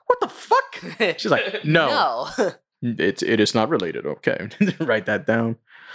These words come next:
Speaker 1: So, yeah, so it looks like, um, uh,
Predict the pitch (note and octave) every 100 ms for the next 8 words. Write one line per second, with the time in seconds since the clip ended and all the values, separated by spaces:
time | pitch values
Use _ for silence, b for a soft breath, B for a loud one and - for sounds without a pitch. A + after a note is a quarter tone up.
0 | B B - B2+ A2+ C#3 C3 C3 - C3
1 | B2+ B2+ A#2 A2+ G#2+ G#2 G2 G#2 - _
2 | _ _ _ _ _ - - A#2+ A2 G#2+
3 | G#2+ G#2 -